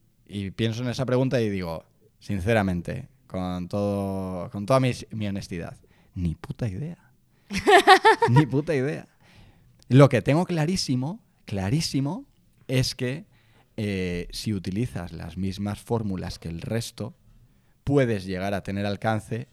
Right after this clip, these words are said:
Speaker 1: pero nunca vas a ser diferencial. Y si no eres diferencial, nunca vas a conseguir negocio en, en sitios donde estén,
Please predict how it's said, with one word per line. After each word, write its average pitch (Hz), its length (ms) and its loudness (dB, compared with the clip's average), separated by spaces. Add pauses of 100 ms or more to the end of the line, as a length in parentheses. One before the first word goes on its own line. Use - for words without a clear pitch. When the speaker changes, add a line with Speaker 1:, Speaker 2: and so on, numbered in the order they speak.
Speaker 1:
pero 95 180 -2
nunca 95 260 -2
vas 90 200 -4
a 87 40 -8
ser 92 220 -6
diferencial. 87 760 -6
Y 92 100 -8
si - 180 -6
no 110 140 -2
eres 143 140 -4
diferencial, 139 680 -4
nunca 120 220 -2
vas 117 160 -2
a 120 40 -6
conseguir 113 440 -4
negocio 117 580 -2
en, 101 240 -4
en 92 300 -6
sitios 117 480 -4
donde 92 240 -6
estén, 104 400 -8